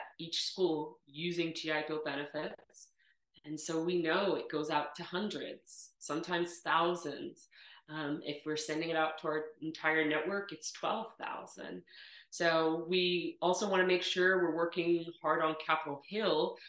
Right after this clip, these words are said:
to advocate for those twelve thousand for the policy changes that's gonna create the positive changes for the lives of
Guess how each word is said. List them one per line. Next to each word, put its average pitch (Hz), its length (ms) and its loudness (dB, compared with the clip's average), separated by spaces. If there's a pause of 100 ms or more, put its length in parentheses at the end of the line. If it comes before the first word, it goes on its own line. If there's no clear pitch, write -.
(180)
to - 140 -2
advocate 175 540 4
for 156 80 -2
those 147 240 -2
twelve 143 320 0
thousand 139 560 0 (320)
for 170 80 -2
the 156 60 -2
policy 156 420 0
changes 165 680 2
that's - 360 -6 (420)
gonna 185 160 4
create 180 680 8 (260)
the 190 100 -6
positive 185 540 6
changes 180 580 2
for 160 120 -2
the 160 60 0
lives 185 520 4
of 147 160 -2